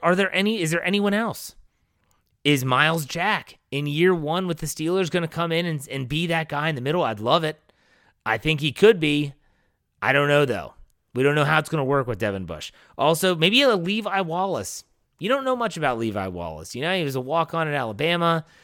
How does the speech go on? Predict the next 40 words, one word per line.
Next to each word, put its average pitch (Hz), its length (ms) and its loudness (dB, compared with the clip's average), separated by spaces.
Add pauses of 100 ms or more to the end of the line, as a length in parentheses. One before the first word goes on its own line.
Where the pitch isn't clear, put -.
(200)
He 127 320 -4
makes 147 240 2
his 139 140 -8
way 160 160 6
with 123 160 -4
Buffalo, 160 760 0 (400)
and 135 360 2 (300)
it, 143 60 0
it's 156 240 -2
just, 185 200 -6
it's, 156 260 -6 (140)
maybe, 180 480 4
you 156 100 -6
just 220 220 -6
don't 240 240 0
know. 240 460 0 (680)
The 131 80 -4
Steelers 262 640 4
need 214 400 0 (100)
more 196 640 4
leaders, 131 500 2
though. 78 320 -8 (280)
They 147 120 0
need 160 200 -2
more 226 280 4
players 196 500 0
that 151 120 2
are 123 180 -2 (380)
a 131 80 -2
hundred 220 300 2
percent 190 460 -2
all 202 340 0
in 185 160 2
on 175 140 0
the 160 60 -2
Steelers 143 500 0
and 107 140 -8
what 160 180 -2
they're 165 140 0
selling. 131 560 -2